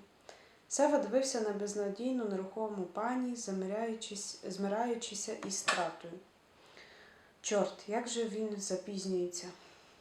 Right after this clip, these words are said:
"Подзвоните ввечері?" "Якщо не забуду", сказав вусатий, "тоді я подзвоню ввечері". "Краще завтра. А швидше не можна? Я доплачу". Вусач, судячи з обличчя, був прибульцем із паралельного світу.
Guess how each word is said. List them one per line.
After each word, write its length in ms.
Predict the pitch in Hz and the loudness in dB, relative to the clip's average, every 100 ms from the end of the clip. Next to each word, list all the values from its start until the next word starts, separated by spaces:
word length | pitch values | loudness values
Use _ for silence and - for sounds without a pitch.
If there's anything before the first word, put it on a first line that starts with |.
| - | -8
"Подзвоните 560 | 220 220 269 277 269 254 | -6 -2 0 2 2 2
ввечері?" 600 | 247 294 - 202 190 190 - - - - | 4 2 2 -4 -4 -6 -14 -20 -20 -6
"Якщо 320 | 214 220 - 311 | -2 2 8 10
не 100 | 302 | 10
забуду", 500 | 233 - 247 208 190 | 6 0 -2 -2 -4
сказав 380 | - 185 180 175 | -4 -2 -2 -4
вусатий, 460 | 175 180 175 185 190 | -4 -4 -4 -6 -10
"тоді 240 | - 208 269 | -6 2 6
я 120 | 254 | 6
подзвоню 480 | 233 190 190 190 185 | 4 -2 -2 -2 -2
ввечері". 480 | 180 175 - 190 190 - - - - | -2 -4 -8 -10 -16 -18 -20 -20 2
"Краще 400 | - 330 330 254 | 8 8 8 4
завтра. 520 | 220 214 214 - 190 - - - | 6 6 4 -2 -6 -8 -8 0
А 100 | 202 | 2
швидше 380 | - 277 277 | 2 2 2
не 100 | 240 | 2
можна? 400 | 240 302 330 220 196 | 4 4 4 2 2
Я 100 | 214 | 0
доплачу". 520 | 220 226 269 269 220 - - - - - - - - | -2 0 0 0 -4 -4 -10 -20 -20 -20 -20 -16 -8
Вусач, 380 | 214 311 320 | 4 6 6
судячи 520 | 320 - 269 262 - 226 | 4 0 0 0 0 0
з 100 | 220 | 0
обличчя, 440 | 220 294 294 254 | 2 0 2 0
був 280 | 208 262 262 | 0 0 0
прибульцем 680 | 220 202 262 262 262 240 226 | 0 0 0 -2 0 0 -2
із 160 | 208 - | -4 -4
паралельного 600 | 220 226 240 254 254 254 | 0 2 4 4 2 0
світу. 460 | - - 165 - | -2 -4 -6 -8